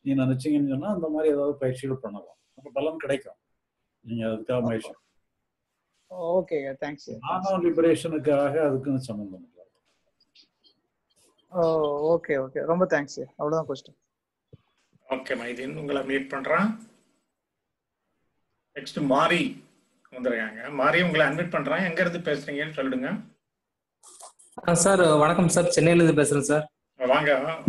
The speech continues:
Speaker 3: பேசுங்க, ஐயாட்ட பேசுங்க.
Speaker 4: ஆ, வணக்கம் சார். ஐயா,
Speaker 1: ஆ.
Speaker 4: வணக்கம் ஐயா.
Speaker 1: ஐயா, வணக்கம்.
Speaker 4: ஆ,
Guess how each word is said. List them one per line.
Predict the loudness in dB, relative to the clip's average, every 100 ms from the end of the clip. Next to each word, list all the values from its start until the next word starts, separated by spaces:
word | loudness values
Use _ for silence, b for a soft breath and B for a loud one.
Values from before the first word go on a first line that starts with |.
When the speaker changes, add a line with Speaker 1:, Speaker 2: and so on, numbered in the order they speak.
| -2
Speaker 3:
பேசுங்க, | 0 2
ஐயாட்ட | 4 4 4 0 -4
பேசுங்க. | -4 -8 -8 -16 _ _ -2
Speaker 4:
ஆ, | 2 4
வணக்கம் | 4 4 4
சார். | 4 2 2 -2 -6 -12 _ _ _ _ _ -20 -20 _ _ _ 0
ஐயா, | 4 6 6
Speaker 1:
ஆ. |
Speaker 4:
வணக்கம் | 6 4 2
ஐயா. | 0 -2
Speaker 1:
ஐயா, | -6 -12 _ _ -20 -18
வணக்கம். | -18 -14 -12 -12 -14 -18 -10 -4 -4 -4 -10 _ _ _ _ 2
Speaker 4:
ஆ, | 4 4 -2